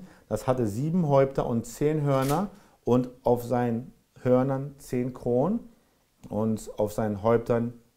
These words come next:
einen Namen der Lästerung.“ So, dieses Tier, was aus dem Meer steigt, ist kein Hase, es ist kein Alligator, das ist kein Bär, okay? Das ist kein leibliches Tier.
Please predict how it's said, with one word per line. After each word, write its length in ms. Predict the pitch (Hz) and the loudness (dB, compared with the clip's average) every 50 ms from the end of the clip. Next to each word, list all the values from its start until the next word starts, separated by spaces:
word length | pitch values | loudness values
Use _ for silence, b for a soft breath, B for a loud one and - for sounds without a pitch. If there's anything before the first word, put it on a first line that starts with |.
| _ | _
einen 260 | - 110 110 110 107 101 | -4 -2 -2 0 0 0
Namen 320 | 101 101 104 107 107 107 | 0 0 0 -2 -4 -2
der 140 | 107 113 107 | 0 0 2
Lästerung.“ 580 | 104 117 127 123 123 - - 95 90 82 80 | 4 4 4 2 2 -4 -10 -10 -10 -10 -8
So, 200 | 85 87 113 107 | -4 0 0 0
dieses 420 | 92 104 120 117 110 101 - - - | 2 2 0 0 0 -2 -4 -8 -14
Tier, 560 | - - - 220 190 139 127 143 175 170 - - - - _ _ b b b b b b b b b b b b b | -12 -4 -2 2 6 6 6 6 4 0 -8 -18 -20 -20 _ _ b b b b b b b b b b b b b
was 600 | - 98 104 127 139 139 139 - - - - - _ _ _ _ _ _ - | -8 -2 2 2 2 2 2 -4 -14 -18 -20 -20 _ _ _ _ _ _ 2
aus 280 | - 175 180 175 180 | 4 4 6 4 2
dem 220 | - 139 127 123 123 | -2 -2 -2 0 0
Meer 260 | 135 151 160 160 143 | 0 0 0 -2 -2
steigt, 520 | 117 - - - 117 113 113 123 131 - - - _ _ - _ - _ _ - - - - - - - - - - _ - | -4 -8 -8 -6 -4 -2 -2 -4 -4 -8 -12 -20 _ _ -20 _ -20 _ _ -20 -20 -20 -20 -20 -20 -20 -20 -20 -18 _ -6
ist 200 | 131 117 - - | -6 -6 -6 -6
kein 280 | - 123 110 110 95 | -6 -4 -4 -4 -2
Hase, 580 | 107 117 123 135 143 139 139 156 160 165 180 175 139 | 0 2 4 4 2 2 0 -2 -2 -4 -4 -6 -8
es 80 | 107 | -10
ist 80 | 101 - | -10 -10
kein 180 | - 107 98 - | -10 -10 -6 -6
Alligator, 920 | - 104 101 95 90 113 117 123 131 143 143 - 160 165 170 180 180 B B B B B B | -4 -4 -4 -2 0 2 4 4 2 2 0 -2 -2 -2 -2 -4 -4 B B B B B B
das 80 | 101 101 | -8 -8
ist 140 | 107 107 - | -8 -8 -8
kein 360 | - 120 110 104 101 90 87 | -6 -6 -4 -4 -4 -4 2
Bär, 460 | 101 113 117 120 131 147 180 208 208 - - - _ - | 4 4 6 6 4 2 0 -4 -6 -10 -14 -20 _ -12
okay? 360 | - 101 - - 151 196 269 262 - - _ - _ _ _ - | -10 -8 -2 0 0 0 0 -4 -6 -16 _ -20 _ _ _ -10
Das 140 | 104 104 107 | -8 -8 -8
ist 100 | 110 - | -8 -4
kein 320 | - 139 131 123 123 - - | -2 0 0 0 -2 -4 -6
leibliches 720 | - 113 117 120 131 139 - - - 123 101 110 98 - - | -2 0 6 6 8 6 6 4 -2 -6 -6 -6 -8 -8 -10
Tier. 380 | - - 120 117 120 135 147 | -12 -6 -4 -2 0 -2 -2